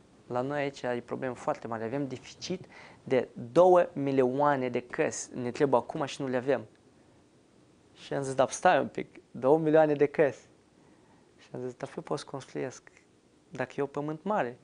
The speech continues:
Și cât eram noi, vorbeam și în cap mi-a dat:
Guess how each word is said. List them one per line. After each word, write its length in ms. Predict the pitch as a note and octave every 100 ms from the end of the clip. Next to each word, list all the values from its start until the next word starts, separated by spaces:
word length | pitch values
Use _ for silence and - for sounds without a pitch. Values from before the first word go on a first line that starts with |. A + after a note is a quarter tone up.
| _ - _ _ _ _ _ _ _ _
Și 340 | - E3 D3+ -
cât 220 | - G#3
eram 240 | F#3 E3+ D3
noi, 240 | C3 D#3
vorbeam 580 | C#3 D3 A#2+ A2 D#3+ B3+ -
și 160 | -
în 60 | D3+
cap 160 | - D#3+
mi-a 120 | D3+
dat: 220 | D3 -